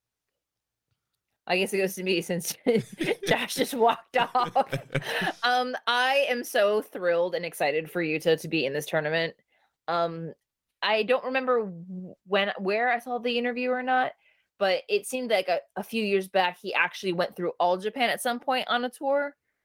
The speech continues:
Speaker 1: So it's kinda cool to see him going into New, coming into New Japan, being part of New Japan Strong. His match back in August against Jay White at the New Japan Strong tapings after Resurgence was unbelievable.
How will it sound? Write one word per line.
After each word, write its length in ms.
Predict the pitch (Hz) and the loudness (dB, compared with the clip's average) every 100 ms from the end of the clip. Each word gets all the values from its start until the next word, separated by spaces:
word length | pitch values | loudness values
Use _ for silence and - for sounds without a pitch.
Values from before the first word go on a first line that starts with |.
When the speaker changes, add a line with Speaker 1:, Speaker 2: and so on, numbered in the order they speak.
| _ | _
Speaker 1:
So 140 | - 208 | -2 0
it's 160 | 185 | 0
kinda 280 | - 240 220 | -2 -2 -2
cool 160 | 226 214 | 0 0
to 80 | 202 | 0
see 200 | 214 202 | -2 0
him 320 | 190 180 175 | 2 0 -2
going 360 | 175 185 180 | 2 2 2
into 260 | 170 180 196 | -2 -2 0
New, 180 | 180 175 | 0 -2
coming 380 | - 185 175 170 | -2 0 0 -2
into 260 | 175 175 180 | -2 0 0
New 140 | 170 | 0
Japan, 340 | 160 180 165 151 | -2 -2 -2 0
being 180 | 160 | -2
part 220 | 151 165 156 | 2 2 2
of 20 | |
New 120 | 160 | -2
Japan 320 | 160 165 156 | -4 -2 -2
Strong. 400 | - 160 151 156 - _ _ _ _ | 0 0 0 -4 -12 _ _ _ _
His 180 | 214 190 | -2 0
match 540 | 196 180 190 - - - _ | 2 2 -2 -4 -8 -10 _
back 280 | 185 170 180 | 0 0 -2
in 100 | 170 | -2
August 540 | 156 170 170 180 180 - | 0 0 2 0 0 -4
against 380 | 175 175 165 | 0 0 -2
Jay 240 | - 175 170 | -2 0 0
White 480 | 165 165 165 170 - - | 2 2 2 -2 -6 0
at 180 | 170 | 0
the 60 | 165 | 2
New 140 | 170 | -2
Japan 300 | 160 156 165 | -2 -2 -2
Strong 260 | 151 170 156 | 0 -2 -2
tapings 380 | 165 160 165 156 - | 0 0 0 -6 -4
after 260 | 160 - | -4 -4
Resurgence 500 | 165 165 165 160 165 | -8 4 4 4 -2
was 280 | 160 156 151 - _ _ _ _ _ _ _ _ | 2 2 2 -14 _ _ _ _ _ _ _ _
unbelievable. 1080 | 226 226 214 196 180 175 170 165 165 170 190 | 2 2 0 0 2 0 0 2 2 0 -4